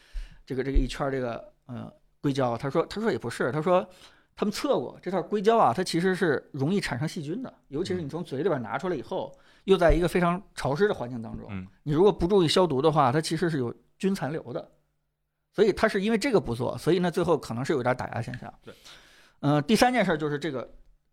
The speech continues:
Speaker 1: 这个，这个接口，
Speaker 2: 嗯。
Speaker 1: 大家要知道，这个，这金口尽量保持一个，呃，干爽。我指的是充电的时候啊，
Speaker 2: 嗯。
Speaker 1: 不要有水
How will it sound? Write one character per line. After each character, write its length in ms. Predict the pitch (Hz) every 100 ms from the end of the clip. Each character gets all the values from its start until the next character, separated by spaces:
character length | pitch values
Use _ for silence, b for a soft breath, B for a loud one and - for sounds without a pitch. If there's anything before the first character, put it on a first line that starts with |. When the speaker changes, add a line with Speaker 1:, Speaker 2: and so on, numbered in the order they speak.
| _
Speaker 1:
这 120 | 165
个， 100 | -
这 60 | -
个 60 | 165
接 140 | 214
口， 220 | 226 - - _ -
Speaker 2:
嗯。 120 | 98
Speaker 1:
大 100 | 131
家 80 | 147
要 40 |
知 240 | 131 127 131
道， 100 | 117
这 160 | 226
个， 140 | 190 156
这 220 | - 170
金 200 | - 254
口 160 | -
尽 160 | - 220
量 160 | 202 151
保 200 | 113 113
持 200 | - 135
一 120 | 139
个， 280 | 143 113 - b b b b _
呃， 220 | 123 117 -
干 160 | 185
爽。 240 | 196 131 120
我 120 | 233
指 120 | 190
的 40 |
是 100 | 151
充 160 | 170 262
电 160 | 302 233
的 80 |
时 80 | -
候 140 | 104 101
啊， 80 | 104
Speaker 2:
嗯。 80 |
Speaker 1:
不 60 | 107
要 80 | 127
有 100 | 117
水 260 | - 139